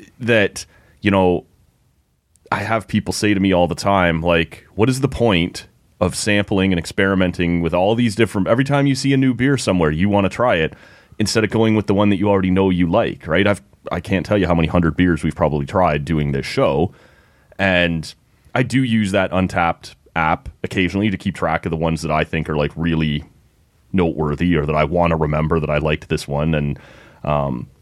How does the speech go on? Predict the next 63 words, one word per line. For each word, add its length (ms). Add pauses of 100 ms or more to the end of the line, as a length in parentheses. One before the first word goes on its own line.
(240)
but, 280 (480)
you 80
know, 160
d-, 240 (580)
as 140
a 240
craft 400
beer 220
guy, 320
as 140
a 60
craft 340 (120)
brewer 380
yourself, 560
do 100
you, 240 (680)
do 100
you, 60
do 280
you 80
hear 220
the 80
same 300
shit 320
that 100
is 100
like, 180
you 140
know, 120
you've, 340 (760)
or, 140
or 180
are 60
you 160
different? 360
Do 60
you 60
not 260
maybe 180
try 340
as 120
many? 240
Do 80
you 40
stick 260
to 100
your 140
own? 320
Uh, 120 (100)
it, 140
to 80
me, 200
I 100
get 180
it, 60
I 80
hear 160
it 40
all 160
the 80
time 320
that, 180 (280)
"Hey, 220